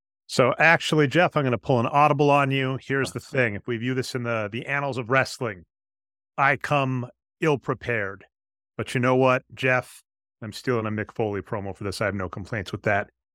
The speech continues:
I don't think I can be in the ring for this podcast, but I think I know someone who can. So for this episode, I brought a tag team partner, the one, the only, the man of many hats, the producer, the voice of God,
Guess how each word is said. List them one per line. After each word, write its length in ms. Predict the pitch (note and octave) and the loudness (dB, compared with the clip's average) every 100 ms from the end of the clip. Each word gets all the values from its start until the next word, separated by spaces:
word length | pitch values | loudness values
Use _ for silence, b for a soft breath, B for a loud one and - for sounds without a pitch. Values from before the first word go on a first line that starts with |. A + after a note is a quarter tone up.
| _ _ _ _ _ - | _ _ _ _ _ 0
I 100 | C#3+ | 4
don't 180 | E3+ F3+ | 4 2
think 240 | F3+ C#3 | 0 0
I 540 | C3+ D#3+ D3 A#2 G2+ - _ _ _ - | 0 2 4 4 0 -4 _ _ _ -4
can 140 | B2 | 0
be 120 | B2 | 2
in 80 | A#2 | 4
the 80 | A2 | 2
ring 240 | A2 G2+ | 0 -4
for 140 | - G2 | -6 -8
this 180 | F#2 | -8
podcast, 680 | - A2 G2 - G#2+ - - - | -4 -2 -2 -4 -8 -8 -8 0
but 80 | |
I 80 | A2+ | 2
think 240 | A2 D3+ D3 | 2 2 2
I 80 | |
know 160 | C3 B2 | 2 2
someone 380 | - C#3+ C3 B2 | 2 0 0 -2
who 100 | A#2 | -2
can. 380 | - B2+ F2+ D#2+ _ _ _ _ _ _ _ | 0 0 -2 -10 _ _ _ _ _ _ _
So 160 | - G#2+ | -4 -4
for 140 | - | -2
this 320 | G#2+ C3 F#3 F#3 | 0 2 4 4
episode, 460 | D#3+ D3+ - C#3+ | 2 0 -2 0
I 120 | C3 | 0
brought 180 | C#3 C3 | -2 -4
a 40 | A#2+ | -6
tag 380 | - D3+ D3+ | -2 -2 -2
team 260 | - D#3 C#3+ | -6 -8 -8
partner, 600 | - D#3 D3+ B2 G#2 - _ _ _ _ - | 0 0 0 -2 -4 -8 _ _ _ _ 0
the 100 | C#3 | 2
one, 300 | C#3+ F3 F3 | 4 4 4
the 120 | E3+ | 4
only, 260 | F3 D#3+ B2+ | 4 2 0
the 100 | B2+ | -2
man 320 | C3 E3 F3 | 0 0 0
of 80 | D#3 | -2
many 200 | E3 D3+ | -6 -6
hats, 680 | D#3+ D#3 C3+ - - - _ _ _ _ _ _ _ _ _ | -4 -4 -6 -12 -16 -16 _ _ _ _ _ _ _ _ _
the 100 | B2 | -8
producer, 800 | A#2 D3 A2 C3 E3+ - A#2+ F#2+ - _ _ | -2 0 2 2 2 2 0 -2 -8 _ _
the 100 | B2+ | -2
voice 380 | C3 C#3+ F3 - | 2 2 2 0
of 140 | D3+ A#2 | -6 -4
God, 480 | C3+ D3 C3+ G#2 | -6 -4 -6 -8